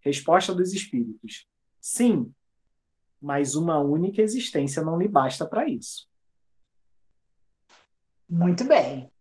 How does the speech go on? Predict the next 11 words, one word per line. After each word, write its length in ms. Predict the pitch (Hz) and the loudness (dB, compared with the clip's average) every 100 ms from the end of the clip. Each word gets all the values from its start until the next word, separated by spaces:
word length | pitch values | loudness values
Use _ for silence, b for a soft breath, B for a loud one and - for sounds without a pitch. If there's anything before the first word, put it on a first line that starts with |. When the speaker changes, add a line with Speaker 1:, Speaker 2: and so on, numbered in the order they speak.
| _ b _ - | _ b _ -10
Speaker 2:
Então, 560 | 190 - 262 262 233 | -10 0 4 6 4
gente, 400 | 180 160 151 - | 0 -6 -10 -6
quando 220 | 262 277 | -2 4
a 60 | 254 | 4
gente 420 | 277 311 - 175 | 2 -4 -6 -12
vê 340 | 147 160 139 120 - _ _ _ _ _ _ _ _ _ _ _ _ _ _ | -6 -4 -4 -6 -16 _ _ _ _ _ _ _ _ _ _ _ _ _ _
um, 1200 | 220 240 240 233 220 208 190 175 156 147 139 - - _ _ _ _ _ _ _ _ _ _ _ _ _ _ _ _ _ _ _ _ _ _ | -6 -2 0 2 2 2 0 0 0 2 2 -2 -8 _ _ _ _ _ _ _ _ _ _ _ _ _ _ _ _ _ _ _ _ _ _
um, 760 | 247 247 247 240 226 226 247 320 | -4 2 2 2 0 0 2 2
um 60 | |
físico 1000 | - - - 294 240 180 - - 139 117 _ _ _ _ _ _ _ - | 2 2 8 10 8 2 -6 -8 -8 -8 _ _ _ _ _ _ _ -4
estudando 1300 | 214 202 - - 196 151 185 254 240 175 156 131 | 2 6 6 4 -2 4 6 8 6 2 -2 -4